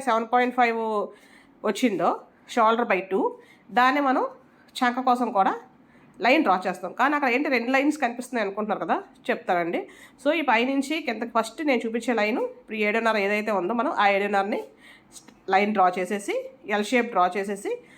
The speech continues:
దానిలో మనం రౌండ్ తీసేస్తాం. నార్మల్గా అయితే మనం మామూలుగా, మామూలు బ్లౌజెస్కి అయితే అలా చేస్తాం. కానీ ఇదేంటంటే,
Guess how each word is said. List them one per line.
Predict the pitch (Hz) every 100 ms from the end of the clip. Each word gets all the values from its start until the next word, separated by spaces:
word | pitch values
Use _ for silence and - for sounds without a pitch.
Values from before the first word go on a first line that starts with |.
| - _ _ - 240
దానిలో | 247 269 269
మనం | 339 523 - - 285
రౌండ్ | 269 240
తీసేస్తాం. | 185 190 - 156 - _ -
నార్మల్గా | 196 220 247 247 240
అయితే | 427 370
మనం | 240
మామూలుగా, | 214 220 233 233 208 180 196
మామూలు | 202 220
బ్లౌజెస్కి | 202 190 196 240
అయితే | 247
అలా | 202 175
చేస్తాం. | 180 165 151 208
కానీ | 214 220 220 226 - - - - 226 240
ఇదేంటంటే, | 240 233 285 277 269